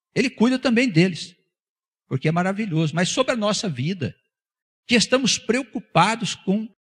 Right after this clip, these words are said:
o reino, que estamos fazendo um esforço para espalharmos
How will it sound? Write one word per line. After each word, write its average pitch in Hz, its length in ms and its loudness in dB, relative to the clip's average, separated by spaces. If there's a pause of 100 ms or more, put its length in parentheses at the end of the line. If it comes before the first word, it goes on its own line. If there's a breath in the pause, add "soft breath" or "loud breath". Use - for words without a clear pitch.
(500)
o 214 100 -8
reino, 151 600 0 (920)
que 233 100 0
estamos 262 480 2
fazendo 233 380 0
um - 20 0
esforço 220 560 2
para 220 220 -10
espalharmos 214 840 4